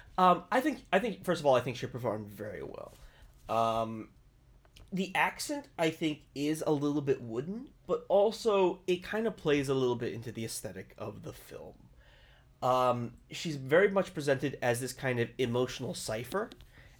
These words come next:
and I think it's kind of interesting because I think there is a character arc where she goes from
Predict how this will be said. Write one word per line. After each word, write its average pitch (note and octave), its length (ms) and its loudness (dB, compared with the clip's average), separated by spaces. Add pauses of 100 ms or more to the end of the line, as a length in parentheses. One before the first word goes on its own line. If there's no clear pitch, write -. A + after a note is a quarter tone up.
and E3 100 6
I F3 80 6
think B3 300 0 (420)
it's - 140 -4
kind C#4+ 160 2
of C4+ 60 -4
interesting A3+ 260 -6
because E3 320 -2 (180)
I F3+ 60 2
think B3+ 200 -4
there B3+ 100 6
is F3+ 100 4
a D3+ 60 -4
character D#3 480 0
arc B2+ 260 4
where C3+ 140 -2
she C#3 180 -4
goes C#3 320 6
from A#2 380 -2